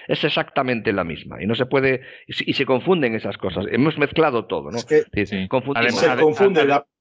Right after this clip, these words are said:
Speaker 1: Eh, eh,
Speaker 2: la
Speaker 1: exacto.
Speaker 2: calidad profesional
Speaker 1: Eso es.
Speaker 2: con, con tu título. No tiene nada que ver. Tú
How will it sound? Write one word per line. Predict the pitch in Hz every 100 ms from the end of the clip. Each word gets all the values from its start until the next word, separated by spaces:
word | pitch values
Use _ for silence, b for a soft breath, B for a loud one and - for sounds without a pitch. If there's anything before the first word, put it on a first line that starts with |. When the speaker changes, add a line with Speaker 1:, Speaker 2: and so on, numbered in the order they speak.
| _ _ - 147 -
Speaker 1:
Eh, | 139
eh, | 127 127 - -
Speaker 2:
la | 127
Speaker 1:
exacto. | 147 143
Speaker 2:
calidad | 147 175 175
profesional | 180 185 175 170 180 185 202
Speaker 1:
Eso | - -
es. | 92
Speaker 2:
con, | - 165 151 143 143
con | 123 156 -
tu | 135
título. | 214 220 117 - -
No | 151
tiene | - 175
nada | 175 151
que | 151
ver. | 196 180 -
Tú | 151